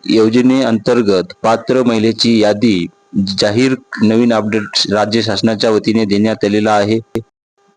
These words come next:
तत्पूर्वी चॅनलला नवीन असाल तर चॅनलला सबस्क्राईब करून ठेवा, बाजूचा बेल आयकॉन प्रेस करायला विसरू नका मित्रांनो. विधानसभा क्षेत्रनिहाय समिती गठीत नसल्यास जिल्हा अधिकाऱ्यांनी पात्र लाभार्थी महिलेची यादी शासनाकडे पाठवावी.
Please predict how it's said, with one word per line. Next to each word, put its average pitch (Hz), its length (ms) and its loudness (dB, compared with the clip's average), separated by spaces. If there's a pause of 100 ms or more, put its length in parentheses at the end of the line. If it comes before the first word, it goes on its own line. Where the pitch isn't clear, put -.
(220)
तत्पूर्वी 143 460 2
चॅनलला 131 360 2
नवीन 123 260 2
असाल 120 280 -2
तर 127 60 0
चॅनलला 110 400 0
सबस्क्राईब 113 420 -2
करून 117 240 0
ठेवा, 120 220 0
बाजूचा 104 400 0
बेल 117 220 2
आयकॉन 104 320 0
प्रेस 95 240 -2
करायला 95 320 0
विसरू 95 420 -2
नका 90 220 -2
मित्रांनो. 82 500 -4 (1300)
विधानसभा 120 840 2
क्षेत्रनिहाय 117 1000 0 (120)
समिती 127 600 0
गठीत 113 420 0
नसल्यास 113 640 0 (340)
जिल्हा 117 340 4
अधिकाऱ्यांनी 117 720 2 (160)
पात्र 117 340 0
लाभार्थी 117 500 0
महिलेची 113 520 2
यादी 113 340 2
शासनाकडे 113 680 0
पाठवावी. 113 580 0